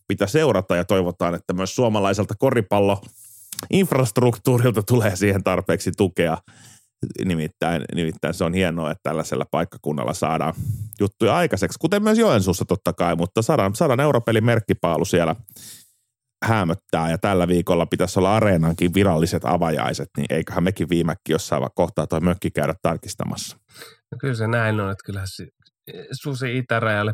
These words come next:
Speaker 2: pitää lähteä, lähteä tota käymään, käymään kattoo uutta, uus, uus moto, moton, että areena ja, ja tota, jos puhuttiin äsken siitä, että vilppailee ei enää tällä, tänä vuonna tullut oikein mitään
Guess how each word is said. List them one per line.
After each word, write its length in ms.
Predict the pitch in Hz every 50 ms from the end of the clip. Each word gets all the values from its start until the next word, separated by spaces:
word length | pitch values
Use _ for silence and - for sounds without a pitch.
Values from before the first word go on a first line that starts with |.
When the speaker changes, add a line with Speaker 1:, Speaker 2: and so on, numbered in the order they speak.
| -
Speaker 2:
pitää 280 | - - - 117 110 110
lähteä, 380 | 113 113 113 104 - - - -
lähteä 400 | 101 107 110 107 101 101 - 98
tota 300 | 92 113 - - - 104 101
käymään, 440 | - 101 101 98 95 101 101 95 92
käymään 380 | - 110 104 98 98 98 98 95
kattoo 380 | 98 104 - - _ 101 95
uutta, 320 | 98 101 98 95 - - -
uus, 220 | - 123 113 107 104 - - -
uus 260 | 131 123 113 110 -
moto, 360 | 117 117 110 - - 104 95 - _ _ - - - - - - - - _ _ -
moton, 340 | 120 123 - 123 117 107
että 260 | 98 95 - 82 95 -
areena 500 | 110 110 107 104 101 98 95 92 92 92
ja, 220 | 90 90 92 98
ja 180 | 98 98 98 92 -
tota, 400 | 95 95 - - - 92 92 98 95 85 _ _
jos 160 | - 117 113 - -
puhuttiin 380 | 127 120 117 117 - 120 120
äsken 280 | 123 131 127 - 113 110
siitä, 400 | - - 110 107 - - 110 107
että 240 | 104 - - 110 113
vilppailee 600 | 120 117 110 - - - 98 95 98 101 101 98
ei 40 | 98
enää 220 | 95 98 95 98
tällä, 260 | 95 - 98 101 90 - -
tänä 240 | 110 107 107 101
vuonna 220 | 95 95 95 98 92 -
tullut 280 | 107 101 101 92 87 85
oikein 360 | 87 90 92 - 87 90 85
mitään 420 | 85 90 - - 82 76 69 -